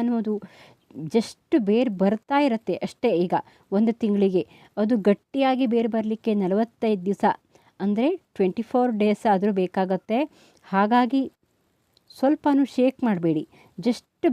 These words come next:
ಬೇರು ಬರೋ ಟೈಮಲ್ಲಿ ನಾವು ಶೇಕ್ ಮಾಡಿಬಿಟ್ರೆ ಅದು ಬೇರು ಕಟ್ಟ-, ಕಟ್ಟಾಗಿಬಿಡುತ್ತೆ. ಹಾಗಾಗಿ ಶೇಕ್ ಮಾಡಬೇಡಿ, ಅಲುಗಾಡಿಸ್ಬೇಡಿ. ನೋಡಿ,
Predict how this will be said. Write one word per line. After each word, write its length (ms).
ಬೇರು 260
ಬರೋ 220
ಟೈಮಲ್ಲಿ 460
ನಾವು 140
ಶೇಕ್ 300
ಮಾಡಿಬಿಟ್ರೆ 480
ಅದು 160
ಬೇರು 280
ಕಟ್ಟ-, 280
ಕಟ್ಟಾಗಿಬಿಡುತ್ತೆ. 840
ಹಾಗಾಗಿ 460
ಶೇಕ್ 200
ಮಾಡಬೇಡಿ, 400
ಅಲುಗಾಡಿಸ್ಬೇಡಿ. 720
ನೋಡಿ, 200